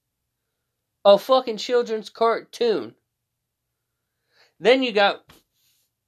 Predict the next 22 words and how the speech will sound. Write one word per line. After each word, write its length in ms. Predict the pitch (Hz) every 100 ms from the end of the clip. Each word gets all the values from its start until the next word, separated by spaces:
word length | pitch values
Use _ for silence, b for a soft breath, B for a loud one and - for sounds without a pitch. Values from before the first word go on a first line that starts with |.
| _ _ -
now 140 | 151
this 220 | 156 196 196
one 140 | 175
was 140 | 160
a 60 | 151
few 220 | - 196
years 280 | 175 180 170
ago, 260 | 147 139 135
but 160 | 139
I 80 | 143
remember 440 | 151 143 160 151
it 140 | 135 -
clear 240 | 165 156
as 140 | 131 135
day. 300 | 151 117 - _ b b b b b b _ _ _ _ _ _ _ -
When 160 | 120
Black 320 | 123 139 143
Panther 380 | - 185 185 156
was 180 | 139 127
a 40 |
big 340 | 120 135 123 104
hit. 280 | 135 -